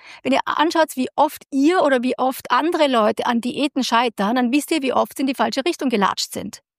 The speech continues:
Voll motiviert, volle Willenskraft. „Wir setzen, diesmal ziehen wir es durch. Ich esse weniger, ich lasse Mahlzeiten aus.“ Und fünf Wochen später stehen sie irgendwo in Stockholm oder in Moskau oder sonst wo, aber leider nicht in Rom.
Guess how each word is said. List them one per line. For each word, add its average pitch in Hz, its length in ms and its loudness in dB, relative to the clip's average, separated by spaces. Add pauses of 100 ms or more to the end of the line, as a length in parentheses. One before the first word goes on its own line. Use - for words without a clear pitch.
(400)
Voll 330 480 0
motiviert, 302 640 2
volle 330 440 0
Willenskraft. 269 680 0
„Wir 330 140 2
setzen, - 340 0
diesmal 302 300 2
ziehen 302 260 0
wir 285 80 0
es - 80 -6
durch. 254 380 0
Ich 320 240 0
esse 294 260 0
weniger, 247 380 2
ich 285 100 -4
lasse 294 240 0
Mahlzeiten 285 400 2
aus.“ 190 160 0 (760)
Und 254 160 0
fünf 339 180 0
Wochen 302 180 2
später 269 400 0
stehen 254 360 0
sie 277 100 -2
irgendwo 262 520 0
in 254 200 2 (140)
Stockholm 277 520 2
oder 254 120 2
in 240 80 4
Moskau 247 420 2
oder 226 140 2
sonst 262 180 0
wo, 247 40 2
aber 214 100 0
leider 233 260 2
nicht 233 180 -2
in 226 80 -2
Rom. 196 280 -6